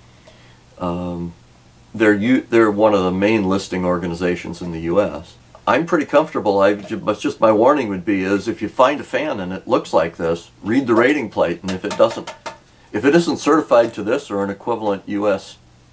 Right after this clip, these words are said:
U L standard, um, I'd be very careful about it.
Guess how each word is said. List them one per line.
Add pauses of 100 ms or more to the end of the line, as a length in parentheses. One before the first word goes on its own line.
(640)
U
L
standard, (840)
um, (840)
I'd
be
very
careful
about
it.